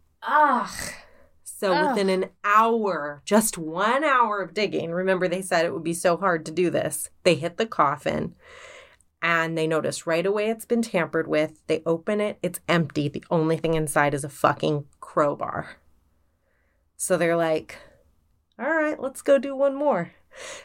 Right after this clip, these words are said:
Speaker 2: They go to Mabel Everson's grave, and again, it only takes a fucking hour. Coffin's tampered with,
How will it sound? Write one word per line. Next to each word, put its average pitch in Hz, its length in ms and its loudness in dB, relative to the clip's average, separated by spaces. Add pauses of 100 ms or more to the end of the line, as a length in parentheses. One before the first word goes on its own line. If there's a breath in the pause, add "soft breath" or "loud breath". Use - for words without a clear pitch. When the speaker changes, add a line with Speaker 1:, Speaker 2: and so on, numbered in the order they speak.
(100)
Speaker 2:
They 170 120 0
go 170 160 0
to 175 80 0
Mabel 175 380 0
Everson's 226 640 0
grave, 165 400 0
and 170 120 -4
again, 220 480 -2
it 147 100 -4
only 147 220 -4
takes 214 300 -2
a 240 60 0
fucking 220 500 -2
hour. 247 600 0 (440)
Coffin's 226 560 0
tampered 220 460 -2
with, 202 480 -6